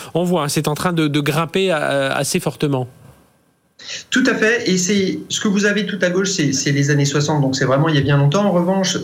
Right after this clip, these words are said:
Speaker 2: c'est depuis deux mille dix que vous voyez une, un vrai changement. Et en fait, ça rend les entreprises japonaises plutôt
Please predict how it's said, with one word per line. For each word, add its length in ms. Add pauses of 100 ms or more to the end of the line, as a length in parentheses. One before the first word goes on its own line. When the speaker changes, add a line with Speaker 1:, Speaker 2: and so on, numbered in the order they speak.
(120)
Speaker 2:
c'est 240
depuis 280
deux 120
mille 140
dix 240
que 80
vous 60
voyez 220
une, 120
un 120
vrai 200
changement. 640 (480)
Et 100
en 80
fait, 340 (280)
ça 320
rend 480
les 200
entreprises 500
japonaises 680 (720)
plutôt 560